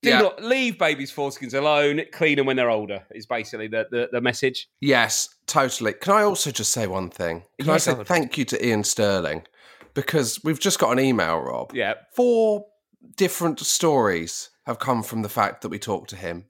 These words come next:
Speaker 1: All
Speaker 2: In the
Speaker 1: right.
Speaker 2: Metro, Mirror, Digital Spy, and a different one in the Metro.
Speaker 1: What, oh, what, so we're getting sort of mainstream press because of Ian and
Speaker 2: I,
Speaker 1: Laura's
Speaker 2: yeah,
Speaker 1: fame.
Speaker 2: so that, I, I just, I'll be honest with you.
Speaker 1: Yeah.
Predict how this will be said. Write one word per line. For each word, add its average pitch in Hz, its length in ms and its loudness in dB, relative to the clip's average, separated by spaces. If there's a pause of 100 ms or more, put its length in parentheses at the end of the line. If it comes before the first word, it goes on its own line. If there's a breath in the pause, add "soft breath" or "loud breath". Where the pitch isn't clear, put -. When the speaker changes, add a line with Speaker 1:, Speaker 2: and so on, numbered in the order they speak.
(140)
Speaker 1:
All 220 100 -4
Speaker 2:
In 135 120 2
the - 80 2
Speaker 1:
right. 135 80 -2
Speaker 2:
Metro, 151 560 2
Mirror, 117 420 2
Digital 117 380 -4
Spy, 104 340 0
and 107 140 -4
a 107 40 0
different 120 440 -4
one 98 140 2
in 113 100 -4
the 147 100 4
Metro. - 640 -2
Speaker 1:
What, 170 320 0
oh, 190 320 2
what, 170 260 2
so 160 160 -2
we're 151 220 -2
getting 147 240 -2
sort 139 180 -2
of 131 80 -4
mainstream 151 540 2
press - 460 -2
because 127 500 -2
of 113 340 0 (140)
Ian 123 240 2
and 120 140 2
Speaker 2:
I, - 20 2
Speaker 1:
Laura's 120 240 2
Speaker 2:
yeah, 120 220 2
Speaker 1:
fame. 127 100 2
Speaker 2:
so 98 240 -2
that, 269 300 -2
I, 185 180 -4
I 190 40 0
just, - 580 -2
I'll 202 120 2
be 214 120 0
honest 240 340 2
with 107 100 -6
you. 95 140 -6
Speaker 1:
Yeah. 104 320 -2